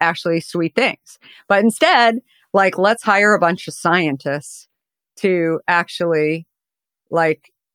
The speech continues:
get people to believe that things are healthier than they are. And that is exactly what I was seeing.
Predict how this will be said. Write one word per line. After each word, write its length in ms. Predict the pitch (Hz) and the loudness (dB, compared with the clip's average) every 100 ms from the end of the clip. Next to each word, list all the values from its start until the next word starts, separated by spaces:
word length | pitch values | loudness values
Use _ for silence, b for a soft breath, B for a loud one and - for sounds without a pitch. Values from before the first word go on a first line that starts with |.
| _ - | _ -2
get 220 | 202 202 _ _ - | 0 0 _ _ -4
people 600 | 254 254 180 160 175 208 _ _ | -2 0 0 0 -2 -6 _ _
to 440 | - 185 170 170 - 170 | -6 -2 0 -2 -6 -6
believe 580 | 175 175 160 170 180 - | -4 -2 -2 -2 -4 -4
that 180 | 175 165 | -4 -4
things 440 | - 147 147 165 - | -6 -8 -6 -8 -10
are 140 | 160 | -10
healthier 640 | 147 135 - 151 143 139 151 - | -8 -10 -8 -8 -6 -10 -14 -10
than 160 | 151 147 | -8 -8
they 120 | 151 | -8
are. 220 | - - - _ - | -12 -12 -16 _ -6
And 180 | 180 | -2
that 180 | 185 190 | 0 0
is 140 | 185 175 | -2 -4
exactly 840 | 156 147 151 151 - 160 156 - | -8 -2 0 0 -2 -2 -2 -6
what 240 | 151 160 151 | -4 -2 -2
I 160 | 143 | -2
was 160 | 139 - | -4 -8
seeing. 560 | - 139 135 143 139 | -8 -6 -6 -6 -8